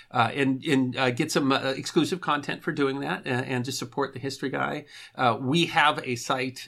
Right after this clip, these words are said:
on, uh, Patreon, uh, the History Guy on Patreon. Uh, you can be a member on YouTube. So if you're on YouTube, just check the mem-, membership button. Uh, and we also have, uh,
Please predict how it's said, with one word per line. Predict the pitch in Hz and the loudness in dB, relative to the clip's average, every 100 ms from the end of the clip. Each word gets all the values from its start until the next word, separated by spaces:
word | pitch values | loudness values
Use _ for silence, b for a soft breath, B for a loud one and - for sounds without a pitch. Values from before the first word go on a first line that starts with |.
| - | -6
on, | 131 113 110 113 | -4 -4 -6 -8
uh, | - | -8
Patreon, | 156 156 190 269 247 | -6 -4 -4 -4 -4
uh, | 143 113 | 0 0
the | 143 | 0
History | 127 123 131 | -2 -2 -4
Guy | 127 | -4
on | 117 | -2
Patreon. | 131 131 156 208 226 B B - | -2 -2 -2 -4 -6 B B -2
Uh, | |
you | 123 156 | 0 2
can | 160 139 | 0 0
be | 139 | 0
a | 131 | 0
member | 123 120 131 139 156 226 208 | 0 0 0 2 2 2 2
on | 139 123 | 2 2
YouTube. | 135 - 180 220 | 0 -2 -2 -2
So | 135 | -2
if | 123 | 0
you're | 127 | 0
on | 120 123 139 139 | 0 -2 -6 -6
YouTube, | 123 170 175 | -4 -4 -6
just | - | -6
check | 135 | -6
the | 131 | -4
mem-, | 117 131 135 | -2 -2 -2
membership | 123 139 - 143 | -4 -2 -6 -2
button. | 147 208 220 B B | -2 -2 -4 B B
Uh, | 127 131 - | 0 2 2
and | 143 139 | -4 -2
we | 139 | -2
also | 135 151 151 139 | 2 2 2 0
have, | 147 139 123 120 - | 4 2 2 -6 -4
uh, | 127 113 | -2 -2